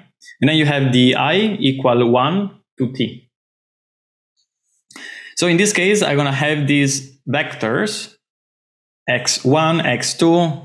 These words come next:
so on until X T in a curly bracket, right? So again, you can swap them. Nothing changes. It's still the same set, okay? So the set is gonna be the same set given you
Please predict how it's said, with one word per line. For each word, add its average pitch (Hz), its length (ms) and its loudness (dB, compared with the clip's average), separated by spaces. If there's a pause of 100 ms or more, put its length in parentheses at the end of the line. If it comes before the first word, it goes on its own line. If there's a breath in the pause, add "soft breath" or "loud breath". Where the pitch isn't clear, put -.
(100)
so 131 160 -2
on 151 600 0 (100)
until 131 320 0
X 127 320 -2
T 117 440 -4 (120)
in 131 200 0
a 127 180 0
curly 151 240 2
bracket, - 420 -4
right? 151 200 0
So 135 340 0
again, 131 260 0
you 131 100 4
can 143 140 0
swap 165 380 0
them. 123 400 -4 (140)
Nothing 143 320 0
changes. 127 400 -2
It's 113 120 -4
still 151 320 2
the 123 80 2
same 127 260 -2
set, - 300 -6
okay? 135 340 -4 (380 loud breath)
So 131 840 0
the 127 220 -2
set 160 260 -2
is 139 80 2
gonna 131 160 2
be 139 100 2
the 127 60 2
same 147 240 -2
set 127 480 -4
given 127 500 0
you 120 100 0